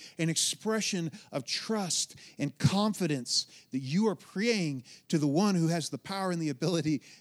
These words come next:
and the sovereignty to accomplish the thing you're actually praying about.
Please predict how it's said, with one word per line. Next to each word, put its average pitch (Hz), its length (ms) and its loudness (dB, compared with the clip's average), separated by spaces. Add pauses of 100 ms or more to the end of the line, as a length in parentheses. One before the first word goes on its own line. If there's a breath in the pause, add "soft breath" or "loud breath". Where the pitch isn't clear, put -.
(140 loud breath)
and 147 160 2
the 147 80 4
sovereignty 170 920 2 (1000)
to 143 140 2
accomplish 175 680 0
the 131 100 -4
thing 147 220 2
you're 135 160 4
actually 131 300 -4
praying 147 380 -2
about. - 320 -12